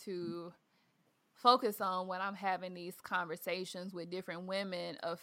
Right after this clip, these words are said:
faith, is to help them to understand that they are enough. You know, I remember there was a time in my life where I just felt like I was not in alignment with God, that I was doing everything under the sun that he told me that I should not be doing.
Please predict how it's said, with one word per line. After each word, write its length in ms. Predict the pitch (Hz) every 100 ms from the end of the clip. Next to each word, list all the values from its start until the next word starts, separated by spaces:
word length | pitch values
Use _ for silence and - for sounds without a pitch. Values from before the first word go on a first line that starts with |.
| -
faith, 340 | 208 220 214
is 140 | 196 -
to 140 | 202
help 220 | 202 226 220
them 160 | 220
to 160 | 214 196
understand 760 | 202 196 190 - 196 214 208 196
that 140 | 190
they 180 | 190 196
are 280 | - 190 202
enough. 840 | 220 190 180 185 208 180 151 - - _ - _
You 120 | 233
know, 80 | 220
I 200 | 196 233
remember 420 | 247 233 233 220
there 140 | 214 214
was 180 | 202
a 80 | 190
time 560 | 202 - 202 220 220 208
in 140 | 165
my 240 | 175 196 196
life 500 | 190 185 196 202 202
where 240 | 190 185 -
I 160 | 196 226
just 280 | 202 190 -
felt 260 | 196 185 101
like 420 | 170 165 160 - -
I 180 | 185 208
was 220 | 190 180
not 440 | 196 202 214 208 196 -
in 140 | 202
alignment 640 | 175 180 196 226 233 220
with 160 | 196 202
God, 460 | 202 202 196 196 196
that 100 | - -
I 140 | 190
was 200 | 202 196
doing 360 | 202 185 175 156 -
everything 540 | 220 214 208 202 196 -
under 140 | 190 170
the 100 | 175 -
sun 400 | 220 214 208 202
that 100 | 165
he 220 | 190 214
told 360 | 190 190 190 190
me 200 | 190 190
that 120 | 170
I 100 | 180
should 240 | 180 - 160
not 240 | 175 196
be 140 | 190 185
doing. 540 | 185 196 202 202 202